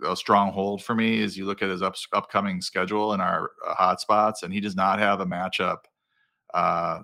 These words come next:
outside the, or inside the top eighteen until week thirteen against Denver. He's got Cleveland, Tampa, the, the Saints, Carolina, Jacksonville,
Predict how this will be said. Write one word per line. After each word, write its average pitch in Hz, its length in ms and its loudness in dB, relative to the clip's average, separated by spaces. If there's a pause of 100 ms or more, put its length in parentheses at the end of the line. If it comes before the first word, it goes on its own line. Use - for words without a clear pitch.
(340)
outside 95 500 4
the, 87 360 -4 (760)
or 101 120 -4
inside 101 420 4
the 90 80 -4
top 95 320 2
eighteen 92 800 -2 (460)
until 95 340 0
week 95 220 -4
thirteen 101 460 -2
against 90 340 -6
Denver. 98 360 2
He's 87 140 -6
got 87 160 -4
Cleveland, 107 540 -2
Tampa, 101 600 0 (280)
the, 71 280 -8
the - 80 -10
Saints, 107 520 -2
Carolina, 98 560 0
Jacksonville, 92 840 -2